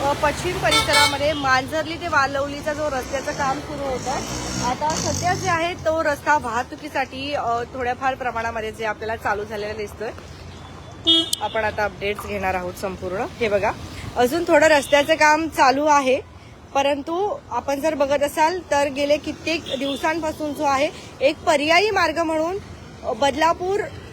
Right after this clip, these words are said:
मांजर्ली ते वालवली या रस्त्यासाठी जे आहे पर्यायी मार्ग म्हणून दीपाली पार्क शाश्वत या साईडनी एक रस्ता चालू केलेला आहे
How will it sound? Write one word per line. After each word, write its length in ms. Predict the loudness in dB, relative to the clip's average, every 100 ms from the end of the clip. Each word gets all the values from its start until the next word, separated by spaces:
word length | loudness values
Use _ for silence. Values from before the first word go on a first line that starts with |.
| -14 -14 -14 -14 -14 -4
मांजर्ली 540 | 2 2 4 2 0 0
ते 120 | 2
वालवली 720 | 4 4 4 2 -2 -4 2
या 180 | 2 4
रस्त्यासाठी 580 | 0 0 -2 -2 -4 -2
जे 100 | 0
आहे 140 | 0
पर्यायी 440 | 0 2 4 4
मार्ग 240 | 4 2 2
म्हणून 240 | -2 -2
दीपाली 420 | -2 4 6 6
पार्क 300 | 4 4 4
शाश्वत 440 | 4 2 4 0 4
या 160 | 2
साईडनी 360 | 4 2 2 0
एक 160 | -2 0
रस्ता 520 | -2 0 2 2 2
चालू 360 | 2 0 0
केलेला 380 | -2 -2 0 2
आहे 260 | 0 0